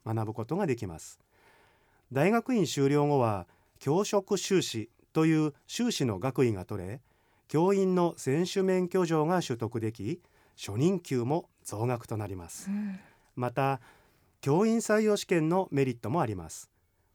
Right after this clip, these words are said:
Speaker 1: 大学推薦制度があることや、大学院一年の時から受験することができ、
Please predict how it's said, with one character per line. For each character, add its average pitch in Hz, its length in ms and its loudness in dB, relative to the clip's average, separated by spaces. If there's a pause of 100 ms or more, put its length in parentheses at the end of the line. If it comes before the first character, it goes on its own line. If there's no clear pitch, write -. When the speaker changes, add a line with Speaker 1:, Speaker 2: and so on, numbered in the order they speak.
(120)
Speaker 1:
大 123 220 2
学 202 240 2
推 190 320 0
薦 185 220 2
制 185 220 2
度 135 140 0
が 110 260 0
あ 131 120 -2
る 135 100 0
こ 107 100 -6
と 98 120 -8
や、 98 260 -6 (600)
大 156 200 4
学 233 260 0
院 123 300 2
一 208 220 -4
年 247 160 4
の 190 80 4
時 - 220 -4
か 208 120 2
ら 131 320 4
受 117 160 -4
験 127 200 2
す 135 120 -4
る 135 80 0
こ 135 120 -6
と 190 120 -2
が 202 100 2
で 117 120 0
き、 - 200 -20